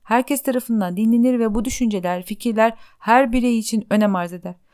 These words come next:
Çocuğun karar verme becerisinin gelişmesi üzerinde anne baba tutumunun etkili olduğu bulunan bir çal-, bir çalışmada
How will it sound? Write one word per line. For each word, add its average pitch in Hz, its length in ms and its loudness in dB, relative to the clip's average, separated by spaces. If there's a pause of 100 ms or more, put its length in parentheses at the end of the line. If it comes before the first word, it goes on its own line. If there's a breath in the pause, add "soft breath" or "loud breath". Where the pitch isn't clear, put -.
(140)
Çocuğun 254 360 0
karar 233 340 4
verme 247 300 2
becerisinin 233 500 0
gelişmesi 226 480 -2
üzerinde 202 440 -2
anne 226 320 2
baba 240 200 -2
tutumunun 190 520 -6
etkili 233 340 -4
olduğu 185 340 -2
bulunan 220 400 -2
bir 196 100 -4
çal-, 180 360 -6 (200)
bir 185 180 -2
çalışmada 185 680 -4